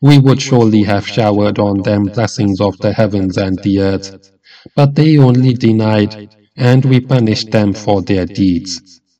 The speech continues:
Surah Al-A'raf, chapter seven, verse ninety-six. The Quran maintains that the real and everlasting rewards for believing in and obeying the commands of Allah subhanahu wa ta'ala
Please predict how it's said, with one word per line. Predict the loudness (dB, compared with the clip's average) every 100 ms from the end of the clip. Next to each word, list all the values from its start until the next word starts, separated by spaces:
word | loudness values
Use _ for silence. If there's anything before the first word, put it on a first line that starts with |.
| _ _ _ _ _
Surah | -2 2 2 2 0
Al-A'raf, | -2 0 -2 0 0 0 -4 -16 _ _ _ _ -2
chapter | 0 0 2 0
seven, | 2 0 2 0 -2 -8 -20 _ -2
verse | 2 2 2 -4
ninety-six. | -4 -2 -2 -4 -4 -6 -6 -14 -16 _ _ _ _ _ _ _ _ _ _ _ _ _ _ _ _ _
The | -2
Quran | 0 0 2 2 2 2
maintains | 2 0 0 0 0 -2 -4
that | -6 -4
the | -2
real | 0 2 4 2
and | 2 0
everlasting | 0 0 2 0 -2 -2 0
rewards | 2 2 2 0 0
for | -4 -6
believing | -2 0 2 2 0 0
in | 0 -2 -4 -10 -20 _
and | 2 4 4
obeying | 2 0 2 4 2 0
the | -4
commands | -2 -2 0 -2 -2
of | -2 0
Allah | 0 0 -2
subhanahu | -6 -8 -6 -4 -2 -2 -2
wa | -4
ta'ala | -4 -2 0 0 0 -4 -8 -20